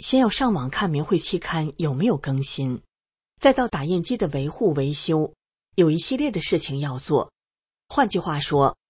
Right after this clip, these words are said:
从白纸到变成真相资料，得付出很多努力。想到老同修每日出门讲真相，真的很辛苦。做资料他们也许不太擅长，那做资料的事情就应该由年轻的我来承担，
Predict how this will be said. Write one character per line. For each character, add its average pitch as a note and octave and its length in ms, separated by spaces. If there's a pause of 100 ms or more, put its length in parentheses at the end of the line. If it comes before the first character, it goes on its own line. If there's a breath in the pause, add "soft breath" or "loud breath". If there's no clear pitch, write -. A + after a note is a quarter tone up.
(140)
从 C4 260
白 G#3+ 220
纸 D3 200
到 E3 200
变 G3+ 200
成 D#3 220
真 G3 180
相 D#3+ 220
资 F3 180
料， E3+ 240 (340)
得 F3 140
付 A3+ 160
出 - 200
很 D3+ 260
多 G#3+ 160
努 G#3+ 240
力。 A#2 300 (560)
想 F#3+ 260
到 C4 140
老 D#3 160
同 E3 200
修 G3 460
每 D3+ 160
日 A#3 140
出 - 180
门 E3+ 220
讲 B2+ 200
真 D3 220
相， D3 400
真 B3+ 180
的 B3+ 80
很 - 200
辛 D3+ 260
苦。 - 340 (480)
做 C4 160
资 - 160
料 A3+ 380
他 G#3+ 100
们 A3+ 140
也 G#3 100
许 A3+ 160
不 C#3+ 140
太 - 200
擅 F3+ 260
长， A#2 360 (380)
那 C4 140
做 D4 180
资 F#3+ 140
料 F3+ 160
的 D3+ 100
事 D3+ 220
情 B2+ 400
就 B3+ 120
应 B3+ 200
该 B3 120
由 G#3+ 220
年 E3+ 220
轻 C4 240
的 G#3+ 100
我 A2 220
来 B2 120
承 B2+ 280
担， B2 260